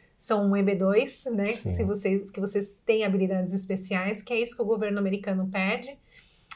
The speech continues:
Speaker 1: E é isso. Então, mais uma vez, obrigada. Essa é mais uma história aqui da De For You, mais uma história que a gente fica muito
Speaker 2: Uhum.
Speaker 1: feliz de contar, de mais uma família que tá vindo pra cá, que eles vão poder, ah, oferecer pro governo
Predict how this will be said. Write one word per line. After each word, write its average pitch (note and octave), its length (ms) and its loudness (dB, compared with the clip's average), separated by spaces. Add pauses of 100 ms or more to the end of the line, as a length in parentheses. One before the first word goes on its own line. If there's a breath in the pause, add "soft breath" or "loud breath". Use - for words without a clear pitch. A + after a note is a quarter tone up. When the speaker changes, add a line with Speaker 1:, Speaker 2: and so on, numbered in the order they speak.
(180 loud breath)
Speaker 1:
E B3+ 100 -6
é C#4 160 -2
isso. A3+ 240 -4 (120)
Então, A3 420 -6 (580 soft breath)
mais G3 140 -2
uma G3+ 100 -2
vez, G3+ 220 0
obrigada. G#3 800 0 (460 soft breath)
Essa G3+ 180 -2
é A3+ 40 4
mais D4 360 8
uma C4+ 140 0
história B3 680 6 (800)
aqui F#3 240 0
da F3+ 100 2
De F#3 140 -2
For A3 160 8
You, G#3+ 220 8
mais A3 200 4
uma A3+ 120 4
história G#3 500 6
que G#3 140 4
a G3+ 40 6
gente G#3 200 -2
fica - 120 -2
muito C4+ 280 2
Speaker 2:
Uhum. - 60 -6
Speaker 1:
feliz A3+ 280 6
de A3 80 -4
contar, G3+ 540 2
de G#3+ 100 -2
mais A3+ 240 4
uma A#3 140 0
família B3 580 2
que D4+ 80 -8
tá A3+ 140 0
vindo A3 200 0
pra G3+ 200 -2
cá, G#3 460 2 (300 loud breath)
que A3 320 2
eles A#3 240 8
vão B3 380 4 (180)
poder, G#3+ 760 8
ah, G3+ 300 4
oferecer C4+ 580 8
pro D#4+ 100 0
governo B3 560 6